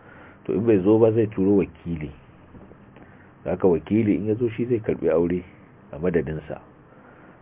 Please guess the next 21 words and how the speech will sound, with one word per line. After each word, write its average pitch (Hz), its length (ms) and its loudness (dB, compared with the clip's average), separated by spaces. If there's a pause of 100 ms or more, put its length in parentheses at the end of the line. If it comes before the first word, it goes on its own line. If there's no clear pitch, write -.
(120)
A - 100 -18
ka'idar 101 360 4
wakilci, 104 760 0 (140)
kai 110 200 6
mai 104 140 2
haƙƙi 92 360 0
kai 95 120 0
kake 95 240 -2
wakilta 80 440 -4
wanda 82 220 -6
kake - 300 -12 (100)
so - 60 -16 (800)
ya 76 100 -2
yi 76 60 0
maka. - 320 -8 (840)
Shi 85 100 -8
ma 92 200 0
ana 101 240 -2
samun 92 320 -2
kuskure 85 340 -6
a 62 80 -2